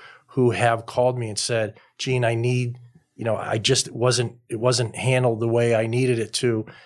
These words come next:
And they're coming to Marquette, and Marquette's able to pick up the ball and run with it and get 'em to that closing,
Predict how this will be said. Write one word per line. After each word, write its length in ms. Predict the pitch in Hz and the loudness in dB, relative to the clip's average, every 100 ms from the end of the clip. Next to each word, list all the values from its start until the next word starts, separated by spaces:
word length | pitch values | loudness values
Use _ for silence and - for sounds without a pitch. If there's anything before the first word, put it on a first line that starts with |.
| _ _ | _ _
And 480 | - 117 117 113 110 | -2 0 2 0 0
they're 140 | 110 113 | 0 0
coming 320 | - 127 120 | 0 0 0
to 40 | |
Marquette, 520 | 117 113 110 131 123 | 0 -2 0 -2 -2
and 100 | - | -2
Marquette's 460 | 107 110 - 117 - | -6 -6 -4 -6 -4
able 240 | 113 104 101 | -4 -4 -8
to 120 | 113 | -10
pick 260 | - 123 | -8 -6
up 120 | 120 - | -6 -6
the 80 | |
ball 300 | 104 110 107 | -4 -2 0
and 140 | 107 107 | -2 -2
run 160 | 110 | -4
with 180 | 113 110 | -4 -4
it 140 | 110 - | -6 -4
and 240 | 110 107 | -6 -2
get 160 | 120 135 | 2 2
'em 160 | 123 | 2
to 400 | 120 - 131 127 | -2 -2 0 2
that 280 | 117 104 - | 2 0 -4
closing, 540 | - 117 113 110 107 | -6 -2 0 0 -4